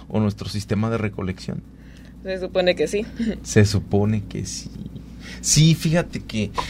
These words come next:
Speaker 1: esa es una, esa es una, este, pregunta que me devuelven cuando, por ejemplo, en una colonia, en un fraccionamiento, les digo, "Hey, vamos separando nuestros residuos".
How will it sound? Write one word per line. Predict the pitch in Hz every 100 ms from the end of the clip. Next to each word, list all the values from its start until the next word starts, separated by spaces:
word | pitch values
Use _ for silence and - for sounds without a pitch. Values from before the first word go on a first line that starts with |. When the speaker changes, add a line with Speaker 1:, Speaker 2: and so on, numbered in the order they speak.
| -
Speaker 1:
esa | 127 127
es | 147 143
una, | 139 139 139 131 113 -
esa | - 107 135
es | -
una, | 127 131 127
este, | 107 -
pregunta | 107 - 120 113 120 - 135
que | -
me | 113 104
devuelven | 104 101 117 113 107 151 185 - - - -
cuando, | - 107 107 107 107 98
por | 104
ejemplo, | 104 117 107
en | 123
una | 120 107
colonia, | 117 117 117 117
en | 117
un |
fraccionamiento, | 104 107 - 101 107 107 104
les | 107 104
digo, | 110 110
"Hey, | 147 156
vamos | 135 139
separando | 131 95 101 120
nuestros | 123 104 98
residuos". | 95 101 110 101